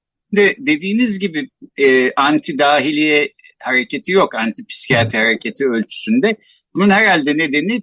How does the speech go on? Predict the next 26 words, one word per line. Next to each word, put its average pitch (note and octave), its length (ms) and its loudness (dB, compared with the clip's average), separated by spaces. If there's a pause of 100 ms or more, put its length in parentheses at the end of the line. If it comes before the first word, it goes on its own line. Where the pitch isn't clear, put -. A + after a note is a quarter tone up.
psikiyatrinin E3+ 840 -4
içinde C#3 480 2
hem F3+ 420 -2
biyolojinin C#3 600 0
hem F#3+ 180 -2
de A3 60 -6
psikolojinin F#3 600 0
olması. G#2 520 -2 (500)
E, C3 60 0 (560)
yani C3 480 2 (100)
kimse D#3 380 -2
size C3+ 460 2
insülin C#3 480 -2
almıyorsunuz, B2+ 680 0
şeker B2+ 300 -2
hastasısınız A#2+ 880 -2
diye A2+ 260 2 (340)
işte G#2+ 280 -4
bir B2+ 200 4
yere A#2+ 380 0
kapatmaya D#3 680 0
kalkmıyor B2 600 -4
ya C3 180 -4
da B2 120 -2
bir B2 140 -6
hastalık, B2+ 640 -2